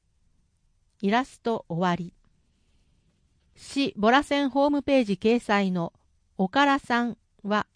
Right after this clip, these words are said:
ここがいい。おからさんは高齢の方向けのサービスや障害のある方の仕事の場として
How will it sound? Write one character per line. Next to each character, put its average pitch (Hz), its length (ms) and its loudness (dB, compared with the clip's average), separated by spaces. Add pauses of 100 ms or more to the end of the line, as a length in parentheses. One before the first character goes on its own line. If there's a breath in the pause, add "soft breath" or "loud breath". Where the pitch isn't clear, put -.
(100)
こ 180 140 -2
こ 269 140 2
が 262 160 2
い 220 80 0
い。 180 220 -4 (1400)
お 214 100 0
か 285 160 2
ら 294 120 2
さ 247 280 -2
ん 240 140 -6 (160)
は 202 260 -4 (360)
高 294 260 4
齢 311 180 6
の 277 140 0
方 269 260 2
向 262 100 -2
け 269 120 2
の 254 120 0
サ 269 200 4
ー 254 40 4
ビ 196 80 -2
ス - 180 -10
や 160 220 -4 (140)
障 311 320 0
害 311 180 2
の 285 140 2
あ 294 80 4
る 277 80 -2
方 202 300 0
の 170 180 -2
仕 - 160 -6
事 294 220 -2
の 285 100 0
場 254 120 2
と 233 140 -2
し - 160 -20
て 190 220 -4